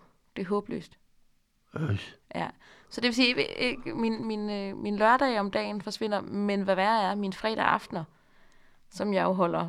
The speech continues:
Speaker 1: vidunderligt meget af. Øh, folk, der kender mig, ved, at jeg sætter rigtig stor pris på en stor fadøl. Øh, men, men, øh, det, det bliver der jo så ligesom mindre af, ikke?
Speaker 2: Ja.
Speaker 1: Så det, det kommer til at fylde ret meget. Jeg kommer til at være meget i cykeltøj,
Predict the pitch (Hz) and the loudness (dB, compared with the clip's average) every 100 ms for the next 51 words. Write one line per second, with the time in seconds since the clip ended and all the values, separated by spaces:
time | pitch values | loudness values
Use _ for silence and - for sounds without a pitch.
0 | 190 185 196 208 165 170 170 165 175 - | -2 0 2 0 -2 -2 -2 -4 -10 -18
1 | - _ _ _ _ _ _ - 185 180 | -20 _ _ _ _ _ _ -8 -6 -4
2 | 190 95 - - - _ _ _ - 190 | -6 -8 -10 -14 -16 _ _ _ -4 -2
3 | 185 185 170 175 170 165 170 165 175 175 | -2 -2 -2 -2 -2 -4 -4 -6 -8 -6
4 | 175 - 208 208 196 190 185 202 208 202 | -6 -8 -6 -8 -8 -10 -8 -8 -8 -8
5 | 208 - - - - - - - 226 226 | -10 -18 -20 -18 -16 -16 -10 0 2 4
6 | 220 214 214 220 220 - 226 220 208 202 | 2 2 2 0 0 0 0 2 0 0
7 | 196 185 180 175 160 165 196 - 214 - | 2 2 0 -2 -6 -8 -10 -6 -6 -2
8 | - 240 220 196 170 185 180 180 180 175 | 0 2 2 0 0 0 -2 0 0 0
9 | 170 - - 240 - _ - 113 110 - | -2 -4 -6 -10 -14 _ -2 0 -2 -8
10 | - - - - - 202 262 220 262 240 | -20 -20 -18 -14 -6 0 0 2 0 0
11 | 202 185 - - - - 185 196 208 208 | -2 -6 -6 -8 -6 -10 -6 -4 -2 0
12 | 240 214 202 190 202 226 202 - 226 202 | 2 4 6 6 6 0 -4 -4 -4 -2
13 | - 165 | 0 0